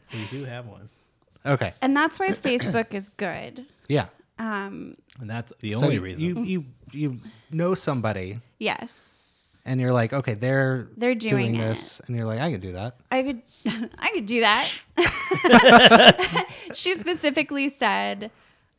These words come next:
Speaker 3: um, that it helped her with her anxiety.
Speaker 2: Uh-huh.
Speaker 3: And I was like, "Weird. I would think it would make you feel bad all the time."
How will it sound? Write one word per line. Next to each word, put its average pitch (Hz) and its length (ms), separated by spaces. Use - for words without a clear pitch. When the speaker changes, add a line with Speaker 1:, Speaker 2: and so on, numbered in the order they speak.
Speaker 3:
um, 208 460
that 214 140
it - 100
helped 208 360
her 185 1120
with 185 400
her - 200
anxiety. 208 760
Speaker 2:
Uh-huh. 101 340
Speaker 3:
And 226 120
I 226 60
was 214 120
like, 214 160
"Weird. 240 540
I 233 100
would 233 180
think 240 200
it 208 120
would 220 140
make 214 280
you 208 120
feel 202 260
bad 202 300
all 196 120
the 214 100
time." 226 560